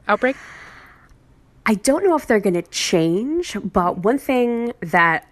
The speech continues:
Speaker 2: I did write about was Lloyd Alter, one of the people I interviewed from the Ryerson School of Interior Design. Uh, he predicted that we'll see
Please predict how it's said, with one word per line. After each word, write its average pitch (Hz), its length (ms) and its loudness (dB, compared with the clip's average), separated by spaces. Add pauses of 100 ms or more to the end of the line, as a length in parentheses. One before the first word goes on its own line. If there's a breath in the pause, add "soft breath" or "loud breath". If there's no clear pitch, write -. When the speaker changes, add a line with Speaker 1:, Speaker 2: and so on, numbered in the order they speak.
Speaker 2:
I 180 100 0
did 180 580 -4 (420)
write 175 180 0
about 156 360 -2 (120)
was 170 580 -2
Lloyd 175 280 2
Alter, 143 380 -4
one 175 180 -2
of 160 120 -4
the - 60 -6
people 160 400 -4
I 160 100 -6
interviewed 170 520 0
from 160 160 -2
the 165 60 -4
Ryerson 156 400 -2
School 170 280 -4
of 160 100 -4
Interior 156 360 -2
Design. 165 520 0 (440 loud breath)
Uh, 160 320 -6
he - 160 0
predicted 175 580 -2
that 170 400 0
we'll 180 180 -4
see 202 600 -2